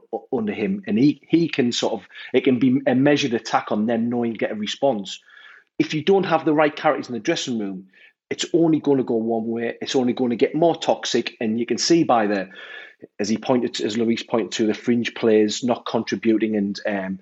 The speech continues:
not having the right attitudes when they're not in the starting eleven. Then, for me, and in my experience, that's just the s-, the beginning of the end. There's always things like this, whether it's from a player, from the captain, or from a manager.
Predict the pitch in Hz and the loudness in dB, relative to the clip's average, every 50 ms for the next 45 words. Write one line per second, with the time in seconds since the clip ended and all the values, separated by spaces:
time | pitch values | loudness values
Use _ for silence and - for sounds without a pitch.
0 | - - - - - 117 107 104 113 110 113 110 101 117 117 113 - 113 - - | -14 -20 -18 -8 -2 0 2 2 2 0 0 2 2 4 2 2 2 0 -2 -2
1 | - - - 117 113 101 - _ _ _ _ - 113 113 104 104 107 113 131 - | -4 -2 -2 -2 -2 -2 -8 _ _ _ _ -4 -2 0 2 2 2 0 0 -2
2 | 131 117 107 - - 117 107 101 104 104 98 101 101 92 104 101 - _ _ _ | -4 -6 -6 -4 0 0 0 0 0 -2 -2 -2 -2 -4 -6 -10 -10 _ _ _
3 | _ _ _ _ _ _ - 113 107 123 120 120 120 120 113 107 - - - - | _ _ _ _ _ _ -12 -4 2 4 4 4 4 2 0 -2 -6 -20 -20 -20
4 | _ _ _ _ _ _ _ _ _ _ - - - 131 127 147 170 165 160 170 | _ _ _ _ _ _ _ _ _ _ -6 0 2 4 4 6 6 6 4 4
5 | 156 - 117 120 117 113 120 123 135 131 127 113 - - - - 107 98 95 95 | 2 -2 0 0 0 2 2 2 2 2 0 -2 -4 -6 -6 -2 -2 -2 -2 -2
6 | 92 92 92 - - - _ _ _ _ _ _ _ _ - 107 117 113 - - | -4 -8 -10 -12 -14 -16 _ _ _ _ _ _ _ _ -10 -8 -8 -8 -8 -10
7 | - - 117 - - 98 - - - - 113 104 95 110 98 107 101 104 104 107 | -10 -10 -10 -8 -8 -8 -8 -10 -10 -8 -8 -6 -6 -4 -4 -2 -2 -2 -2 -2
8 | 101 87 101 98 101 101 110 117 - - 104 101 - - - 120 131 139 127 120 | -4 -4 -4 -4 -2 -2 -4 -4 -6 -6 -6 -4 -4 0 2 4 6 6 6 4
9 | 127 120 - - 123 117 117 104 113 110 104 101 - 113 110 - - 110 104 104 | 2 2 2 2 2 2 2 2 2 2 2 2 2 0 0 0 0 0 2 2
10 | 101 101 - - - 98 95 95 95 95 - 123 117 120 117 113 - 104 95 95 | 0 -2 -2 -2 -2 0 0 -2 -2 -2 0 2 4 4 2 2 0 -2 -2 -2
11 | 95 95 - 120 113 - - 110 107 104 - - - _ - 101 - 98 92 95 | -4 -6 -6 -6 -6 -4 -2 -2 -2 -4 -4 -14 -20 _ -14 -6 -4 0 0 2
12 | 95 101 107 107 107 104 101 95 110 104 95 | 2 2 2 2 2 2 2 2 2 0 0